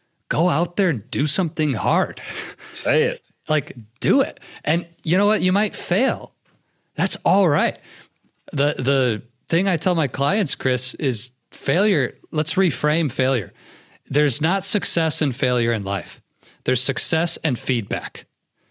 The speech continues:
Speaker 1: That's it. We're either winning or we're learning.
Speaker 2: I
Speaker 1: That's
Speaker 2: like
Speaker 1: it.
Speaker 2: I like
Speaker 1: So, so when you just drop that word failure from your vocabulary and realize it's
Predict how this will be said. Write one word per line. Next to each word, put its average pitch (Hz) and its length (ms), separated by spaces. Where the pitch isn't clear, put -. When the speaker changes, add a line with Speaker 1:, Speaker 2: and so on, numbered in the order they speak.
Speaker 1:
That's 143 300
it. - 240
We're 139 140
either 143 200
winning 156 520
or 147 120
we're 135 120
learning. 127 420
Speaker 2:
I 90 60
Speaker 1:
That's 143 320
Speaker 2:
like 127 140
Speaker 1:
it. - 80
Speaker 2:
I 170 60
like 165 80
Speaker 1:
So, 131 440
so 143 360
when 143 220
you 185 140
just - 240
drop 147 320
that 147 160
word 131 160
failure 127 420
from - 160
your 113 80
vocabulary 113 640
and 113 120
realize 120 400
it's - 200